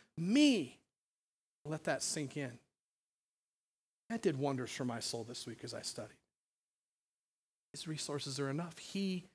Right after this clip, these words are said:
is enough. The resource barrier with God is a facade. It's a facade.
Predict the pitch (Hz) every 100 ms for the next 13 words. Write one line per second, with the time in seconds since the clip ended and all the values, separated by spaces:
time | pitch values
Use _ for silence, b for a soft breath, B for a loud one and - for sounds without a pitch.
0 | _ _ - 175 190 175 160 - - _
1 | _ - 135 202 180 - - - - _
2 | _ _ _ _ - 147 165 220 - -
3 | 202 170 160 143 185 196 185 156 143 -
4 | 170 220 196 180 160 b _ _ 190 202
5 | 214 - 233 - 220 277 269 - - -
6 | _ _ _ _ _ _ _ _ _ _
7 | _ _ - 170 - - -